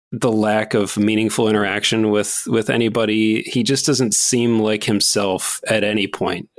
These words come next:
from when he wakes up or all the way to the end of the movie. And I don't know. It just is a, it's just a bummer 'cause I looked forward to that after how he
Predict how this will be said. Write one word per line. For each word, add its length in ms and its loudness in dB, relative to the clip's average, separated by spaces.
from 260 0
when 180 2
he 80 0
wakes 300 0
up 160 -4
or 340 2
all 140 2
the 80 2
way 140 2
to 120 -2
the 100 2
end 100 0
of 80 -2
the 40 -4
movie. 420 -2
And 440 0
I 80 -2
don't 100 0
know. 220 2
It 100 -2
just 220 0
is 200 2
a, 200 0
it's 200 -2
just 180 2
a 40 2
bummer 380 2
'cause 160 0
I 100 2
looked 240 2
forward 360 0
to 140 0
that 220 2
after 280 0
how 160 0
he 240 0